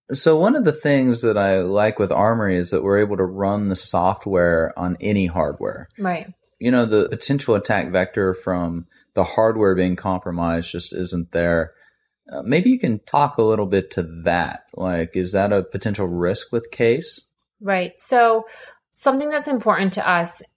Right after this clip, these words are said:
Speaker 2: and when we designed this device was that we wanted it to be for the mainstream user. So the way I may, you know, hold Bitcoin, the way you hold Bitcoin and use hardware may be different from the way that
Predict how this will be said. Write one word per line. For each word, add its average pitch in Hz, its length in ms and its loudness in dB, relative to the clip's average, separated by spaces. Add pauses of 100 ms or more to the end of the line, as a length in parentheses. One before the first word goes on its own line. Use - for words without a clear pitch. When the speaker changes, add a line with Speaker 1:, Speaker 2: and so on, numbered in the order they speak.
(160)
Speaker 2:
and 170 420 -2
when 180 260 -2
we 180 100 0
designed 165 380 0
this 160 140 -8
device 147 460 -6
was 151 120 -8
that 160 140 0
we 180 60 -4
wanted 175 340 2
it 147 160 -4
to 175 80 -6
be 151 260 -10
for 143 580 0 (300)
the 185 100 2
mainstream 156 580 -4
user. - 400 -10
So 175 500 2 (360)
the 208 100 2
way 190 240 4
I 208 260 4
may, 185 560 0
you 190 160 -6
know, 175 300 2
hold 180 280 -2
Bitcoin, 165 360 -4
the 156 80 -6
way 143 100 -4
you 175 160 -4
hold 175 260 -2
Bitcoin 156 640 -6
and 147 380 -6
use 170 400 -4
hardware 156 640 2
may 151 260 -8
be 165 120 -8
different 170 440 -2
from 165 160 -8
the 156 80 -6
way 147 200 0
that 147 220 -4